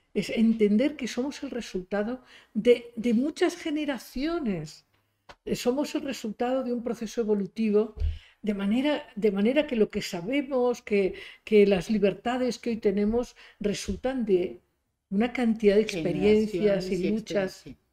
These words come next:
Speaker 1: ¿no?
Speaker 2: Sí, sí, sí,
Speaker 1: Ahora,
Speaker 2: sí.
Speaker 1: una de las cosas, en estos cuatro pasos, que son fantásticos, ¿no? Porque sí son, como tú lo dices muy bien, un ordenador de, de, de, de, de cómo limpiar, cómo resolver, ¿no?
Speaker 2: Ujú.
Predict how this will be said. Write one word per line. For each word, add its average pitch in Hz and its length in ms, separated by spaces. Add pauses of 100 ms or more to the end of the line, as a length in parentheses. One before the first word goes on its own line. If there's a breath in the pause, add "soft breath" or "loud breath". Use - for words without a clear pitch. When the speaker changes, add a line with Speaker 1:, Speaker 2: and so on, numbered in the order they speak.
(120)
Speaker 1:
¿no? 185 140
Speaker 2:
Sí, 123 240
sí, - 200
sí, 214 120
Speaker 1:
Ahora, 233 220
Speaker 2:
sí. - 80
Speaker 1:
una 320 160
de 330 80
las 226 180
cosas, 220 320
en 214 140
estos - 280
cuatro 226 300
pasos, - 460 (320 loud breath)
que 208 100
son 254 220
fantásticos, 170 920
¿no? 302 280 (320 loud breath)
Porque 214 260
sí 277 160
son, 254 360
como 190 280
tú 254 140
lo 247 80
dices 240 340
muy 240 140
bien, 202 260 (300 loud breath)
un 294 200
ordenador 220 840 (760)
de, 214 260
de, 233 260
de, 226 300
de, 214 240
de 214 200
cómo 269 440
limpiar, 226 640
cómo 254 280
resolver, 202 800
¿no? 294 220
Speaker 2:
Ujú. 180 180